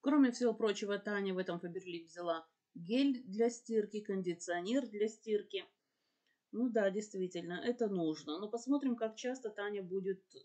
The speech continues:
действительно стирать вещи, используя этот гель, кондиционер и прочее.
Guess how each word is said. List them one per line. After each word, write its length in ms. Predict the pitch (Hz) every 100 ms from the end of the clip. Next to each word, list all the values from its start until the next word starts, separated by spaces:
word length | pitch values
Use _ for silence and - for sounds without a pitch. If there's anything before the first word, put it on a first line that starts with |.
| 170
действительно 520 | 175 185 220 220 190
стирать 520 | 190 196 190 156 - _ _ _ _ _ _ _
вещи, 420 | 180 233 269 226
используя 520 | 196 - 196 196 196 180
этот 180 | 175
гель, 360 | - 202 254 226
кондиционер 800 | 185 180 151 135 151 165 214 208
и 20 |
прочее. 500 | - - 147 135 -